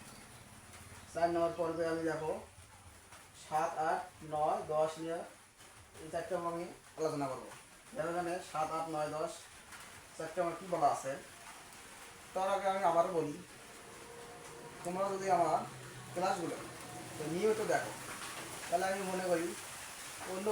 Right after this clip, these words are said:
কোথাও গিয়ে প্রাইভেট তোমাদেরকে কোচিং করতে হবে না। কোন জায়গায় বোঝো না, আমাকে তোমরা কী করবে, কমেন্ট করবে। তাই আমি বলি, এই, এই অঙ্কগুলো করতে হলে তোমাকে নিশ্চয় সূত্র জানতে হবে। সূত্র ছাড়া অঙ্কগুলো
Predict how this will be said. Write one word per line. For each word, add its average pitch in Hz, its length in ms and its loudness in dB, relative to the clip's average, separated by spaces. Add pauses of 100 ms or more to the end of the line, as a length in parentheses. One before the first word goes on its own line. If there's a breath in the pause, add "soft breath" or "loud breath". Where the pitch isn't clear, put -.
কোথাও 214 280 4
গিয়ে 202 160 0
প্রাইভেট 175 260 6 (420)
তোমাদেরকে 156 400 -2 (100)
কোচিং 156 220 -4 (160)
করতে 143 240 -2
হবে 110 180 -4
না। - 60 -10 (1000)
কোন 190 220 -6
জায়গায় 196 260 4
বোঝো 180 240 4
না, 170 60 6 (960)
আমাকে 156 300 -2
তোমরা 160 220 0 (220)
কী 190 160 -14
করবে, 151 180 0 (140)
কমেন্ট 160 280 0
করবে। - 180 -8 (920)
তাই 190 140 6 (120)
আমি 196 180 6
বলি, 185 180 6
এই, 196 160 4
এই 208 80 0 (100)
অঙ্কগুলো 196 300 -2
করতে 175 200 -2
হলে 170 160 2
তোমাকে 170 220 0 (120)
নিশ্চয় 175 300 0 (460)
সূত্র 202 280 -8
জানতে 156 200 0
হবে। 170 120 0 (100)
সূত্র 190 180 -8 (140)
ছাড়া 196 200 4 (200)
অঙ্কগুলো 170 300 0